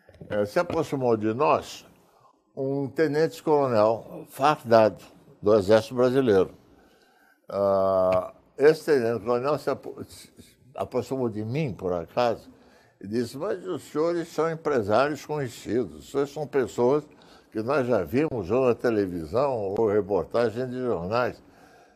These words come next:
Como é que os senhores se servem a prestar esse papel? Os senhores têm um,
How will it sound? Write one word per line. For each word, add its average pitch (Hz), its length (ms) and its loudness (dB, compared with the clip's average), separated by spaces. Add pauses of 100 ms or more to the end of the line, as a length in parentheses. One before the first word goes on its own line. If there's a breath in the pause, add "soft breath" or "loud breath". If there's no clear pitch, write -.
(220 soft breath)
Como - 180 -6
é - 60 -2
que - 120 -14
os - 60 -16
senhores 170 360 0
se - 300 -10
servem 151 400 0
a - 40 -6
prestar 123 440 -4
esse 143 220 -8
papel? 127 460 -4
Os - 120 -12
senhores 165 260 -4
têm 170 140 -4
um, 135 240 -8